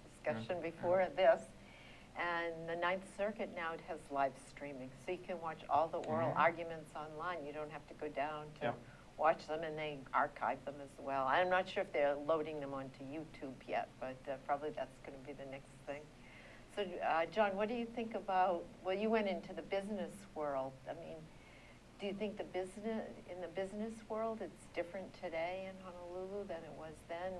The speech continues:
Speaker 1: Was it, back then, was it, like John and Ed are talking about, in the legal profession where, you know,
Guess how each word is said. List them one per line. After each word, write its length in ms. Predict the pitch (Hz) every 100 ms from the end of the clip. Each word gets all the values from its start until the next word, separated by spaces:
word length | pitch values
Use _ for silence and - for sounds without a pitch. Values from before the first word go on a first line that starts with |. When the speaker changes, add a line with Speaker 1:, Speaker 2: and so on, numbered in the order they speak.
| 170
Speaker 1:
Was 120 | 170
it, 180 | 190 185 - - - - - -
back 280 | 202 208 -
then, 320 | 214 214 208 196
was 160 | 170 165
it, 280 | 180 170 170 - -
like 180 | 175 170 - - - -
John 200 | 175 175
and 200 | 165 156
Ed 220 | 143 156
are 240 | 156 156
talking 320 | - 151 - 160 156
about, 380 | 147 143 151 147
in 100 | -
the 200 | 160 143 147
legal 300 | 151 190 185
profession 640 | 180 - - 151 156 - 156 156
where, 260 | 151 151 151 151 - - - -
you 60 |
know, 60 | 170